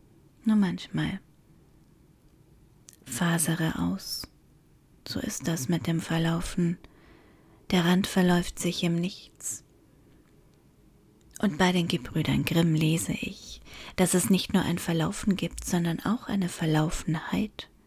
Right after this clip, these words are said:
sogar eine Verlaufung, und dass die unterschiedlichsten Dinge und Menschen verlaufen können, also einfach stattfinden, da sind.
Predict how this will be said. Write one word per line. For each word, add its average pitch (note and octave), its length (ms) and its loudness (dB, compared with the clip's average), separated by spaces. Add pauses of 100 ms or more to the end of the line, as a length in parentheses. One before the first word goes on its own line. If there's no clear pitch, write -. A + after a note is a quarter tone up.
(320)
sogar G#3 480 2
eine G3 180 4
Verlaufung, F#3 1040 -2 (880)
und G3 100 4
dass F#3+ 140 6
die - 140 2
unterschiedlichsten G3 880 0
Dinge G3 320 2
und - 220 -4
Menschen F3+ 360 0
verlaufen D#3 600 0
können, D#3+ 420 0 (540)
also E3+ 220 2
einfach F3+ 320 -2
stattfinden, - 840 -2
da D#3 220 0
sind. E3 480 -6